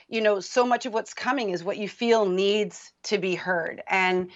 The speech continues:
Oh my gosh, Lori. I mean, you taught me that sitting there that day. And I was, I was listening to you thinking, "This is how I need to lead." You know, I, I can't predict what people need. I don't know what people,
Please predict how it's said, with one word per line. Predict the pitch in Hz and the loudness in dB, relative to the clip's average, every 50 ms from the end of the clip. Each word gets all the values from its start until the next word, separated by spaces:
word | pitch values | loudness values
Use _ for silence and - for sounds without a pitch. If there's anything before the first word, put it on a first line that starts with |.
| - - - - - - - - - - - - _ _ _ _ _ _ _ _ _ _ _ - | -18 -20 -20 -20 -20 -20 -20 -20 -20 -20 -20 -20 _ _ _ _ _ _ _ _ _ _ _ 2
Oh | 240 247 | 2 4
my | 240 226 208 | 4 2 2
gosh, | 175 202 190 180 175 - 180 | 2 2 2 2 0 -4 -8
Lori. | 180 180 180 175 196 | -8 -6 -4 -4 -2
I | 202 | -2
mean, | 208 208 202 220 | -2 -2 -2 -2
you | 254 277 | -4 -6
taught | 269 - - 202 220 294 359 - | -8 -2 2 4 6 6 4 2
me | 277 220 | -2 -6
that | - 180 156 165 - - | -6 -6 -8 -8 -10 -12
sitting | - 226 214 247 254 254 | -12 -10 -8 -6 -4 -2
there | 233 208 185 | -2 -2 -2
that | 175 165 160 - - | -2 -4 -6 -6 -6
day. | 175 156 147 139 139 139 - - - | -6 -6 -6 -6 -8 -10 -2 2 4
And | 202 196 196 196 196 - - - - | 4 4 4 4 2 0 0 0 2
I | 208 214 | 4 4
was, | 220 214 208 - | 4 2 0 -4
I | - - 214 | 0 2 2
was | 208 208 202 165 - - - - | 2 2 -2 -6 -10 -18 -18 -10
listening | 214 214 262 285 - 349 320 294 262 | -4 -2 -2 -2 0 -2 -2 -2 -4
to | - - 240 | -6 -6 -6
you | 226 | -6
thinking, | 220 233 220 - 214 202 | -4 -6 -6 -4 -2 -2
"This | 202 226 - 311 | -2 -2 -2 -4
is | 254 | -4
how | - 262 254 | 0 2 4
I | 240 226 | 4 4
need | 226 226 220 185 | 2 0 -2 -4
to | - 208 190 | -6 -6 -4
lead." | 175 202 247 254 220 165 - | -2 -2 0 0 0 -2 -2
You | - - 202 | -2 0 4
know, | 208 208 202 | 6 6 6
I, | 175 202 220 226 - - - - - | 6 4 2 2 0 -6 -18 -6 -4
I | 240 269 | -4 -4
can't | - - 440 440 427 | -2 -2 -4 -4 -4
predict | - - 262 214 - 180 226 - - | -6 -6 -8 -6 -6 -6 -8 -8 -8
what | 196 180 190 - - | -8 -8 -8 -8 -10
people | - 196 - - 175 160 | -12 -14 -10 -10 -8 -8
need. | 160 165 175 - - | -6 -6 -4 -2 0
I | 208 233 285 | 2 4 4
don't | 339 339 311 - - | 4 2 2 0 -4
know | 233 220 220 220 233 247 254 254 208 175 160 160 - - _ _ | -6 -4 -2 0 2 4 4 4 4 2 -2 -6 -12 -18 _ _
what | - 196 226 - - | -4 -2 -2 -2 -4
people, | - 233 208 - 226 208 202 185 | -6 -10 -6 -4 -2 -4 -4 -4